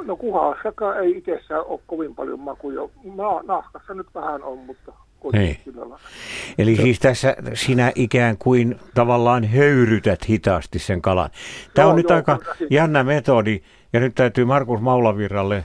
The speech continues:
Speaker 2: keittiömestarille, antaa heti tässä puheenvuoro.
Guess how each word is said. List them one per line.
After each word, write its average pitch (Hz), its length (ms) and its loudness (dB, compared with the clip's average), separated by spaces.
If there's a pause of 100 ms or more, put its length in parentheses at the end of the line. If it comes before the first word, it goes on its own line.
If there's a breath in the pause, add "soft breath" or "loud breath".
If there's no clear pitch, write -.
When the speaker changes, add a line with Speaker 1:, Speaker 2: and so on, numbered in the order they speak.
(140)
Speaker 2:
keittiömestarille, 98 1120 0
antaa 98 340 0
heti 110 260 0
tässä 95 480 -2 (420 soft breath)
puheenvuoro. 90 680 2